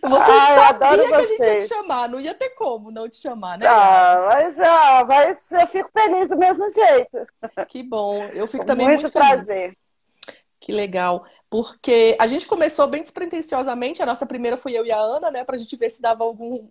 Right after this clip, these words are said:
Speaker 1: algum samba, <laughs> porque às vezes a gente tem umas ideias e a gente acha que, não, é só a gente que vai gostar disso, mas a moda, ela tem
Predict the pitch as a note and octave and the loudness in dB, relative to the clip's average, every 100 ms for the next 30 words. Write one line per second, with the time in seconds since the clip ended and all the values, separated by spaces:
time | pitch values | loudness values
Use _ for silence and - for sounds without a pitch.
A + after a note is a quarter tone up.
0 | - A#3 A3+ C4 - A3+ D4 F#4 - _ | -12 -12 -10 -8 -2 0 0 -2 -6 _
1 | _ A4+ - G4 - - - - _ - | _ -4 -4 -12 -12 -20 -20 -20 _ -10
2 | B3 C4 C4 C4+ A#3+ A#3 A#3 A#3 A3+ A3 | -8 -8 -6 0 2 4 4 2 0 0
3 | G#3+ G#3 F3 _ _ B3 C#4+ F#4+ A4+ G#4+ | 0 0 -4 _ _ -2 0 0 -2 -2
4 | A4 G4 F4+ C#4 A3 B3+ D4 E4+ C#4+ C4+ | -4 -6 -6 -8 -6 -4 -4 -4 -4 -4
5 | C#4 C#4+ D#4 E4 C4+ D4+ E4 - D#4 D4+ | -8 -8 -8 -6 -6 -6 -12 -10 -8 -8
6 | B3+ B3+ D4 C4 - C4+ D4+ C#4 D#4+ D4+ | -10 -8 -6 -6 -6 -6 -6 -10 -14 -10
7 | C4+ C4 C#4+ C4+ C4 A#3+ A3 G#3+ A3+ - | -10 -10 -6 -6 -6 -10 -10 -10 -12 -14
8 | _ _ _ A#3+ B3 B3+ B3 C4 C4 B3+ | _ _ _ -2 2 2 2 0 2 2
9 | D4 C#4 A#3+ - A#3 B3 B3+ B3+ B3 B3 | 2 0 -2 -2 -2 -2 -2 -2 -4 -4
10 | A#3+ A3+ - C#4+ | -6 -10 -8 -6